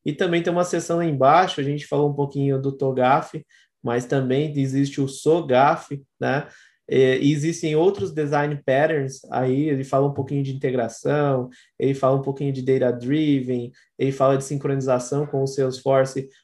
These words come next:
usando, é, plataforma de eventos,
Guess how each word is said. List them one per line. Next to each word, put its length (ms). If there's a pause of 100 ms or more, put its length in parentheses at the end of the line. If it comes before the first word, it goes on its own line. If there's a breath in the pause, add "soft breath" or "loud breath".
(140)
usando, 560
é, 260
plataforma 560
de 140
eventos, 1000